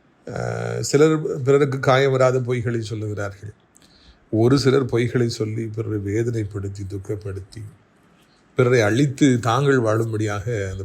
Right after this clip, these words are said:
பொய்களை சொல்லுகிறார்கள். இன்னும் அநேகர் தங்களுடைய வாழ்க்கையிலே இன்னைக்கு ஒண்ணு சொல்லுவாங்க, நாளைக்கு ஒண்ணு சொல்லுவாங்க. அஞ்சு நிமிஷத்துக்கு முன்னால ஒண்ணு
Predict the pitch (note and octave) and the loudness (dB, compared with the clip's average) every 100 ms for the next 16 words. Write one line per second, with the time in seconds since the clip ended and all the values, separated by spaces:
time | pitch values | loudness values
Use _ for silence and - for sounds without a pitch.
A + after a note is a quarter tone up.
0 | F#2+ G2+ F#2+ G2 F#2+ G2 F#2 F#2+ F#2+ F#2+ | -8 -8 -8 -12 -10 -10 -10 -10 -12 -12
1 | G2+ G2 _ _ _ _ _ _ _ _ | -18 -20 _ _ _ _ _ _ _ _
2 | _ C3+ E3+ F3 D3 D3 C#3+ C#3 C3+ B2 | _ 0 2 2 2 2 2 2 2 0
3 | A#2 A#2+ A#2+ B2+ A#2 A2+ C3 A#2 G#2+ G#2 | 0 -2 -2 -2 0 0 0 0 0 0
4 | G2+ G2+ A#2+ B2 A#2 A2 A2 G#2+ G#2 A#2 | -2 -4 -4 -4 -4 -4 -6 -8 -6 -6
5 | G#2 G2+ G#2 G2+ G2 F#2+ - G2 F#2 F#2 | -6 -6 -8 -8 -8 -10 -10 -12 -10 -12
6 | F#2 - _ - - A#2 B2 B2+ C3+ C3 | -14 -18 _ -18 -6 -2 -2 0 0 0
7 | A#2+ A#2 A2+ | -2 -4 -4